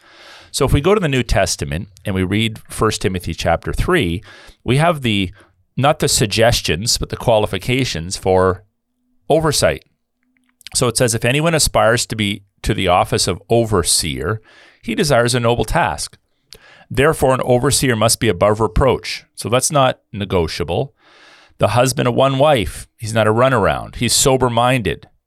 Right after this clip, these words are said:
He has, he has clear-mindedness. He has an intellectual capacity commensurate to the tasks he's been assigned. He's self-controlled. He's self-controlled with his words.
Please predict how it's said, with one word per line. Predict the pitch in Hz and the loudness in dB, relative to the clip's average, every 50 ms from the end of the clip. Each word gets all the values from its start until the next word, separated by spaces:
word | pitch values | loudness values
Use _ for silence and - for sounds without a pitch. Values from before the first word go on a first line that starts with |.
| _ _ _ _ _ _ _ _ _ | _ _ _ _ _ _ _ _ _
He | - 127 120 | -4 -2 0
has, | 117 120 110 - - - | 2 2 2 0 -2 -4
he | - 131 123 | -4 -2 0
has | 113 104 - | 0 0 -2
clear-mindedness. | - - - - - 147 143 147 151 143 127 113 107 101 98 92 98 78 78 76 80 104 - - | -2 -6 -6 -2 0 2 2 2 2 2 2 0 0 0 -2 -4 -6 -6 -4 -4 -4 -2 -4 -2
He | - 117 | 0 0
has | 113 107 98 | 0 2 0
an | 110 101 - - | -2 -4 -4 -4
intellectual | 139 131 123 131 113 104 107 117 - - - 127 104 95 | -4 -2 -2 -2 0 0 -2 -2 -2 -2 -4 -2 -2 -2
capacity | 92 - - - - - 95 92 92 - - - - 101 | -4 -6 -2 -2 -2 0 2 0 0 0 -2 -6 -8 -10
commensurate | - - - 95 92 95 101 95 - - 101 92 95 - | -6 -6 -6 -4 -4 -4 -4 -4 -2 -2 -2 -2 -2 -6
to | - - | -8 -8
the | 90 - | -8 -8
tasks | - - - - 101 90 87 - - - | -8 -6 -4 -4 -2 -2 -4 -6 -8 -8
he's | - 82 76 | -8 -8 -6
been | - - 82 | -6 -8 -8
assigned. | 71 - - - 67 60 55 67 92 117 - - - - - - - - - - _ _ | -6 -6 -4 -4 -4 -6 -6 -8 -10 -10 -10 -14 -20 -20 -20 -20 -20 -20 -20 -20 _ _
He's | - 139 123 - | -4 -2 0 0
self-controlled. | - - 131 123 131 127 - - - 127 110 - - 123 101 92 90 90 117 135 - - _ | 2 2 2 2 2 0 -2 -6 -6 -4 -4 -2 0 2 2 2 2 2 0 -2 -4 -10 _
He's | _ - 123 110 | _ -6 -4 -4
self-controlled | - - 123 120 120 - - 131 110 - - 120 110 104 | 0 0 0 0 0 -2 -6 -8 -6 -2 0 0 2 0
with | 107 92 - | 0 -4 -4
his | 90 80 | -4 -6
words. | - 87 82 85 85 90 117 135 139 143 143 - - - | -4 -2 0 0 2 2 2 0 -2 -2 -4 -4 -4 -4